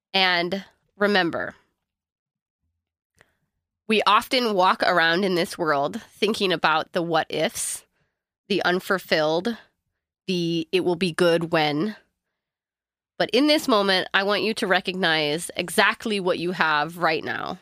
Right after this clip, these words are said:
exactly who you are right now. Because when we chase goodness or when we chase our worth,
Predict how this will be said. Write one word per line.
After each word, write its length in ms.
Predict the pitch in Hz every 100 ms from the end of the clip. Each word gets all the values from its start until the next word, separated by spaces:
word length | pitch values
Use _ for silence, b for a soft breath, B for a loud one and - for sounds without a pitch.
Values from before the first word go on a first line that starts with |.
| _ _ _ _ _ -
exactly 500 | 170 208 208 240 202
who 260 | - 262
you 220 | 269 247 208
are 260 | 185 185
right 240 | 185 185 165
now. 380 | 151 113 180 202 _ _ _ _ _ _
Because 300 | - 202 196
when 180 | 190 190
we 260 | 190 180 190 B B
chase 500 | - - 240 247 - - - 180
goodness 640 | 208 165 147 208 - - _ _ _ _ _
or 140 | 190 180
when 160 | 175
we 120 | 170
chase 420 | 170 - 220 226 -
our 240 | 180 175
worth, 540 | 175 180 185 - -